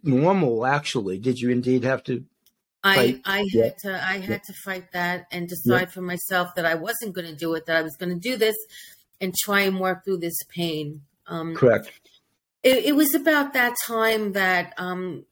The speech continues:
Speaker 2: we had some unusual things starting to happen in the house after she passed.
Speaker 1: I think I
Speaker 2: Um,
Speaker 1: did get that from going through your bio in your book real quickly. Please
Speaker 2: Yes.
Speaker 1: definitely highlight that. I find that fascinating. Continue.
Speaker 2: Yes, I, um,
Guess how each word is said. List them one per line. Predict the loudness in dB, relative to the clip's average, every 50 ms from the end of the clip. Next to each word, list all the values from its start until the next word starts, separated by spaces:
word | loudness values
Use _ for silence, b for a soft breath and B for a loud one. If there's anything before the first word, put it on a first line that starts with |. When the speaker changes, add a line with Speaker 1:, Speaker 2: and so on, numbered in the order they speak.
| _ _ _
Speaker 2:
we | -14 -12 -8
had | -4 -4 -4 -4 -4
some | -4 -2
unusual | 0 0 2 2 2 2 0 0 0 -2 -2 -2
things | -2 -2 -2 -2 -2 -2
starting | -4 -2 -2 -2 -2 -2 -4
to | -4
happen | -4 -2 -2 -4 -4 -4 -6
in | -6 -4 -6
the | -6
house | -6 -6 -4 -4 -4 -4 -6 -8 -10 -12
after | -12 -14 _ -8 -6
she | -4 -4 -4 -6 -8 _
passed. | 0 2 2 4 4
Speaker 1:
I | 4
think | 4 4 6 6
I | 4 6
Speaker 2:
Um, | 6
Speaker 1:
did | 4 4 6
get | 6 4 6
that | 6 4 4 4
from | 4 6 6 6 6 4 4 0 -2 -4 -4 -4 -4 -4 -6 -16 -6 2 4
going | 6 6 6 6
through | 4 4 2 4
your | 4 4
bio | 6 6 6 6 6 6 4
in | 4 4
your | 4 2
book | 4 4 2 2 4
real | 4 4 4 4
quickly. | 4 2 2 4 2 0
Please | 0 2 2 4 4 2 2 4
Speaker 2:
Yes. |
Speaker 1:
definitely | 4 4 4 4 4 2 4 4 4 4
highlight | 4 4 2 2 2 2 2 0 -2 -2 -4 -4
that. | -4 -4 -2 -2 -2
I | -2
find | 2 2 2 4 4
that | 2 2 2
fascinating. | 0 0 0 0 0 -2 -4 -2 0 -2 -2 -4
Continue. | -6 -10 -10 -6 -4 -2 0 0 -2 -2 -6 _ _ _ _ _ _ _ _ _ _ _ _ _ _
Speaker 2:
Yes, | 0 2 4 4 4 2 -2 -8 -14 -8 -4
I, | 0 2 2 2 2 2
um, | 2 0 0 -2 -2 -4 -6 -8